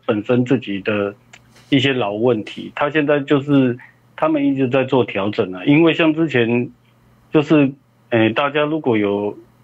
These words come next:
有在注意台湾这边新闻的话，可能就会发现有一个新闻，就是那个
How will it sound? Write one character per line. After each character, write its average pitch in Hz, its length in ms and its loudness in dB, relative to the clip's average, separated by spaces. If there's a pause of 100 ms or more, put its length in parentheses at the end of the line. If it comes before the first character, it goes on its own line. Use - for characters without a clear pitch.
(240)
有 117 200 2
在 156 180 -2
注 156 280 2
意 147 220 6
台 123 220 0
湾 135 200 4
这 139 80 -4
边 139 180 4
新 139 240 2
闻 120 100 0
的 110 100 2
话， 123 140 4
可 120 180 -6
能 110 160 -2
就 131 120 2
会 123 80 0
发 127 200 0
现 127 180 0
有 98 120 -4
一 110 60 -4
个 139 100 -2
新 117 280 -4
闻， 101 180 -2
就 131 140 2
是 127 240 2
那 127 140 2
个 104 440 -2